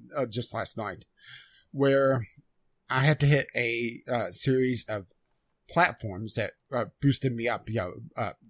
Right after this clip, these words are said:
uh, jumping platforms. Well,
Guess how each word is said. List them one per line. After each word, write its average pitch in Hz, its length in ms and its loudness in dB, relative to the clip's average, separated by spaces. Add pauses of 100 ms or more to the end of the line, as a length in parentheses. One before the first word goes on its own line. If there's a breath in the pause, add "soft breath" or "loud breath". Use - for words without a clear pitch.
(180)
uh, 117 60 -8
jumping 120 320 -2
platforms. 87 640 -10 (1700)
Well, 139 320 4